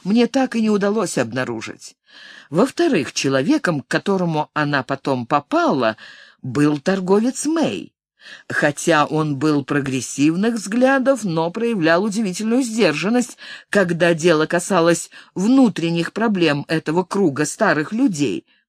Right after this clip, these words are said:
И в довершение всего он был самым состоятельным торговцем в столице и уж никак не потерпел бы вмешательства в свою личную жизнь. Вот поэтому я и помню так хорошо обстоятельства данного дела,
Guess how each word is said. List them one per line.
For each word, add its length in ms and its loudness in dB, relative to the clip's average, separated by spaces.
И 100 2
в 60 -4
довершение 680 -2
всего 460 -4
он 320 2
был 220 0
самым 560 -2
состоятельным 1080 -2
торговцем 640 -2
в 40 -10
столице 680 -2
и 80 0
уж 200 2
никак 360 -2
не 100 -2
потерпел 560 0
бы 140 0
вмешательства 960 -4
в 60 -12
свою 400 4
личную 440 0
жизнь. 520 -2
Вот 180 -2
поэтому 400 0
я 220 0
и 100 2
помню 420 -2
так 200 -4
хорошо 420 -4
обстоятельства 800 -4
данного 460 -2
дела, 400 0